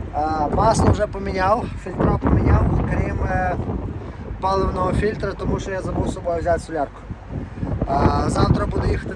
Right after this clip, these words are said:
до трака або післязавтра, коротше, візьму з собою солярку і поміняю паливний фільтр.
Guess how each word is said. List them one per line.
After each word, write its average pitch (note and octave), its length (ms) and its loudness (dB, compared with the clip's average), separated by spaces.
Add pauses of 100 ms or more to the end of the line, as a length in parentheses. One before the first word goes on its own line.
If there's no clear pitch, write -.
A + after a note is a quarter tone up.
до - 60 -4
трака G3+ 300 -2
або F3 140 -4
післязавтра, E3+ 800 4
коротше, E3 300 -4
візьму E3+ 240 -4
з E3 80 -4
собою E3 280 -2
солярку F3 420 0
і D#3 140 0
поміняю D#3 360 2
паливний - 260 -2
фільтр. - 200 0